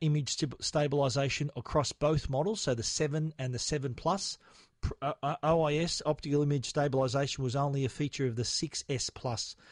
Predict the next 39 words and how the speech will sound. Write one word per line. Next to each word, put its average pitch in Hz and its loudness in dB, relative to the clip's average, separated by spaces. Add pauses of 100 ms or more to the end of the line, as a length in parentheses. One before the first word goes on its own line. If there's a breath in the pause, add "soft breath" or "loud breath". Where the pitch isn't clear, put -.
(240 loud breath)
not 139 2
on 127 0
the 110 -4
six. - -2
Now, 123 -4
all 147 4
iPhones 117 -4
are - -10
gonna 117 -2
have 117 -4
optical 123 -6
image 123 -2
stabilization 123 -2
as 117 -6
standard. 160 2 (340 loud breath)
There's 123 0
also 139 2
a 139 2
new 139 2
quad 143 2
L 143 2
E 143 0
D 139 0
True 139 2
Tone 131 0
flash. - -4 (520 loud breath)
So, 135 0
uh, 131 0
the, 135 -2
the 127 2
phone 196 2
itself, - -2
the, 151 4
the 135 2
camera 175 2
itself, 131 0
I - 0
should 123 -4
say, 131 0